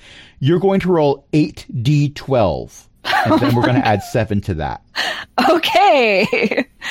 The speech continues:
Speaker 1: It, it's very,
Speaker 2: Eight D twelves.
Speaker 1: it's very fitting that's a D twelve because barbarian.
Speaker 2: Uh-huh.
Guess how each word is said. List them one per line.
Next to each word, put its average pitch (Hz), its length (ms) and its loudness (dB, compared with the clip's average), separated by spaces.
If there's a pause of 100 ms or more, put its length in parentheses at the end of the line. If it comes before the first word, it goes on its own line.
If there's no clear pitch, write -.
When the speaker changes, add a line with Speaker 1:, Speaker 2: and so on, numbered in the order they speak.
(300)
Speaker 1:
It, 202 240 0
it's - 0 -
very, 175 60 4
Speaker 2:
Eight 175 80 0
D 262 220 0
twelves. 170 760 0
Speaker 1:
it's 165 160 2
very 208 240 2
fitting 214 380 2
that's 170 140 2
a 160 60 0
D 170 140 0
twelve 127 420 2
because 135 280 0
barbarian. 104 680 0 (400)
Speaker 2:
Uh-huh. 202 480 2